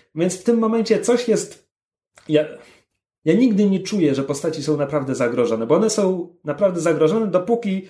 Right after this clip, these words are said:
dopiero kiedy jakby z dymku pada zdanie: "Ojej, na to nic nie pomogę, to ona jest martwa, ona jest poza moim tam, już jej nie pomogę, bo powody". E, no więc to jest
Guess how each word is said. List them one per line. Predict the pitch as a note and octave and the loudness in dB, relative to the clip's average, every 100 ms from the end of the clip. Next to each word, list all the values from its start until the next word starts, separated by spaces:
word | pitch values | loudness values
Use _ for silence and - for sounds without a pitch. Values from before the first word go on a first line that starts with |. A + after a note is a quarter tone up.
| _ | _
dopiero | D3+ E3 A#3+ G#3+ G3+ | -2 0 2 2 2
kiedy | G3+ F#3+ D#3+ E3+ E3 - _ _ | 0 -2 0 0 0 -6 _ _
jakby | C#3+ C#3 D3 D#3 D#3+ D#3+ | -4 -2 4 6 6 2
z | C3+ C#3 | -4 -2
dymku | F3+ F3+ F3+ | 0 0 -2
pada | E3 D#3 D#3 | -2 2 2
zdanie: | C3+ D#3 D#3+ D#3 D3+ D3+ - _ | 2 2 2 4 2 2 -12 _
"Ojej, | C3+ D3+ D#3 A#2+ | 0 4 4 2
na | C3 | -2
to | C3+ C3+ | -2 -2
nic | B2+ - - | -2 -6 -6
nie | C3+ | -4
pomogę, | C3 C3+ C3 A2+ G#2 | -2 0 2 2 2
to | F#2 - _ _ - | -2 -6 _ _ -6
ona | B2+ A#2 A2 | -2 2 2
jest | A2 | 2
martwa, | B2 A2+ - A2 | 2 2 2 0
ona | G#2+ | 0
jest | G#2+ - | -2 0
poza | G#2+ G#2 | 0 0
moim | G2+ F#2 F#2+ | -2 -4 -8
tam, | F#2+ G2 F#2 - _ _ _ - | -8 -8 -10 -16 _ _ _ 0
już | B2+ - | 0 2
jej | A2+ | 2
nie | A2+ | 2
pomogę, | A2 G#2 G#2+ G#2 | 0 -2 0 0
bo | G2+ G2+ G2+ D3 - _ _ - | 0 -2 -4 -14 -20 _ _ -2
powody". | A#2+ A2+ G#2 G#2 G#2 - _ - - _ _ _ | 0 2 2 0 -8 -14 _ -20 -20 _ _ _
E, | - C#3 | -2 0
no | D3+ E3 | 2 0
więc | F#3+ F#3+ | -2 -2
to | A3 | 0
jest | G#3 G3+ - _ | 2 0 -6 _